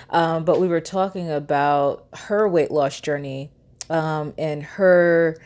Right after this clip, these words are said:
sort of desire to write a book about some of the things that she was learning about herself when she was trying to, when she lost weight and then when she gained it all back.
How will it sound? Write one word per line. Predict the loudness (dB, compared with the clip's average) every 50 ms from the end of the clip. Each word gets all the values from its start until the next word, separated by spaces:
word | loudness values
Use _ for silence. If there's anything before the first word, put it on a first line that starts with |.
| -20 -20 -20 _ _ _ _ _
sort | -4 0 0 2
of | 2 0 -2
desire | -6 -8 -4 -2 0 2 2 2 2 2 0 -2
to | -4 -8 -10 -8
write | -6 -4 -2 0 0
a | -2 -2
book | -6 -6 -4 0 0 0 0 -2 -4 -10 -16 -12 -10
about | -10 -8 -4 -4 -2 -2 -2 -2
some | -4 -6 -6
of | -6
the | -8 -8
things | -6 -8 -8 -8 -6 -8
that | -8 -8 -8
she | -10 -10 -8 -6 -4 -4 -4 -4 -4 -6 -10 -14 -20 -20 -20 _ -2
was | -2 -2 0 0
learning | -2 -2 -2 -4 -4 -4
about | -2 0 2 0 0 0
herself | -2 -6 -6 -6 -4 -4 -2 -2 -2 -2 -4 -8
when | -10 -10
she | -8 -8 -6
was | -6 -6 -6 -8
trying | -10 -10 -8 -8 -6 -8 -8 -10 -12
to, | -10 -8 -4 -2 -2 -2 -2 -2
when | -4 -6 -6
she | -6 -6 -6 -6
lost | -4 -4 0 2 4 4 4 2 -2 -6 -6
weight | -4 -2 -2 -2 -2 -4 -6 -10 -18 -20 -20 -10 -6 -4
and | -2 -2
then | -2 -2
when | -4 -6
she | -6 -6 -8 -8
gained | -6 -6 -6 -6 -6 -4 -4 -4
it | -4 -4
all | -4 -4 -4 -6
back. | -6 -6 -6 -6 -6 -6 -8 -10 -14 -20